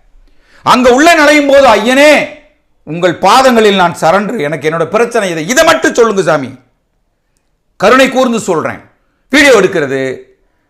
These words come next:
என்ன வீடியோ எடுத்து என்ன ஆக போகுது உங்களுக்கு? சர்க்குரு டி வில போடுறாங்க, நம்ம சேனல்ல போடுறாங்க, நிறைய போடுறாங்க, அழகா லைவ்ல போடுறாங்க, பாருங்களேன் அதை. மத்த நேரம் ஐயனுடைய போட்டோ வாங்கி வச்சு வீட்டுல வணங்குங்க. அங்க உள்ள நுழையும் போது எந்த சிந்தனையும் இருக்கக்கூடாது, போடவே தொடாதீங்க,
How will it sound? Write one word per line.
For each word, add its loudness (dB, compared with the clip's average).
என்ன 0
வீடியோ 2
எடுத்து 0
என்ன -2
ஆக 0
போகுது -6
உங்களுக்கு? -14
சர்க்குரு 2
டி 2
வில 4
போடுறாங்க, -2
நம்ம -6
சேனல்ல -2
போடுறாங்க, -6
நிறைய -2
போடுறாங்க, -6
அழகா 0
லைவ்ல 0
போடுறாங்க, -4
பாருங்களேன் -6
அதை. -6
மத்த -2
நேரம் 2
ஐயனுடைய 2
போட்டோ 2
வாங்கி 0
வச்சு -2
வீட்டுல -4
வணங்குங்க. 0
அங்க 0
உள்ள 2
நுழையும் 2
போது 2
எந்த 0
சிந்தனையும் 0
இருக்கக்கூடாது, -2
போடவே 4
தொடாதீங்க, -4